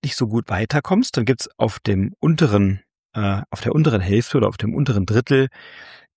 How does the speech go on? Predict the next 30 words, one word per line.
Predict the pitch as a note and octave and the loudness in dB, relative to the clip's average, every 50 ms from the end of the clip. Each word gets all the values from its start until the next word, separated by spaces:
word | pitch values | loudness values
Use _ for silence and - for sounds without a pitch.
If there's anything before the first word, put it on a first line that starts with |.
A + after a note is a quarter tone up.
| _ - | _ 0
der | A#2 A2+ A2 A2 G#2+ G#2+ - - | 2 2 4 4 2 2 0 -2
Karte | - - - G#2 G#2+ A#2+ B2+ - - C3+ A#2+ | -8 -6 -2 0 0 0 0 0 0 0 0
gibt's | - C3 A2 - - | 0 -2 -4 -4 -4
dann | - A2 G2 G2 | -2 -2 -2 -2
vier | F#2+ - - - - C3 C3 | -4 -8 -12 -4 -2 -2 -2
verschiedene | - - A#2+ - - - A2 G2 G2+ G2 | 0 -4 -8 -8 -6 -6 -6 -4 -4 -2
Hinweise | F#2+ A#2 B2+ C3 B2 B2+ A#2+ A#2+ C3 D3 D3 C#3+ - E3+ | 0 0 0 0 0 0 0 2 2 2 2 2 0 -2
und | - B2+ - | -2 -4 -4
diese | - A#2 A2 A2+ | -4 -4 -2 -2
Hinweise | G#2 A2+ A#2+ A#2+ A2+ A#2+ B2+ B2 B2+ | 0 2 2 4 4 4 2 2 0
wiederum | B2 B2+ B2+ A2 A2 A#2 A#2+ A#2 - - - - - - _ | 0 0 0 0 0 0 -2 -2 -6 -16 -20 -20 -20 -20 _
kannst | _ - B2 A2+ - | _ -2 -2 0 0
du | B2+ | -2
natürlich | A#2 - - G#2+ G#2 - - | -2 -2 -4 -10 -12 -12 -6
gut | - C3 B2 - | -4 -4 -2 0
nutzen, | C3 B2 A2 - - - - A#2 A2+ A2+ G#2+ - _ _ _ _ | 0 -2 -2 -2 -2 0 2 2 2 2 -2 -6 _ _ _ _
um, | _ - A2+ G#2 G2+ G2+ G2+ G#2+ - _ - - - - _ _ _ _ - | _ 0 2 2 2 0 0 -2 -6 _ -20 -20 -20 -20 _ _ _ _ -4
ähm, | A2 G2+ G2 F#2+ F#2+ G2 F#2 - _ | -2 0 0 0 -2 -4 -6 -6 _
ja, | - G2 E2+ E2 - | 0 0 0 0 0
dann | - G#2+ G2+ G#2 A2+ E3 G#3+ | 0 0 2 2 -2 -4 -2
möglicherweise | - B2 A#2+ - - - A#2 G2 F2 F2 F#2+ F#2+ G#2 | -2 -2 -2 -2 -4 -6 -2 0 0 0 0 0 0
dem | A2+ B2 A2 | -2 0 0
Ganzen | G#2 F#2+ F#2 - A#2 | 0 -2 -2 -2 -4
ein | C3+ D3 | -4 -4
bisschen | A2+ G#2 - - A#2 - | -6 -6 -8 -6 -6 -4
auf | - - - | -6 -6 -4
die | - E3 D#3+ | -2 -2 -2
Schliche | - - - - - F#2 - G#2 - | -2 -6 -8 -8 -6 -4 -4 -2 -2
zu | - - | -2 -4
kommen. | - - - - - - - | -4 -2 -2 -2 -2 -2 -4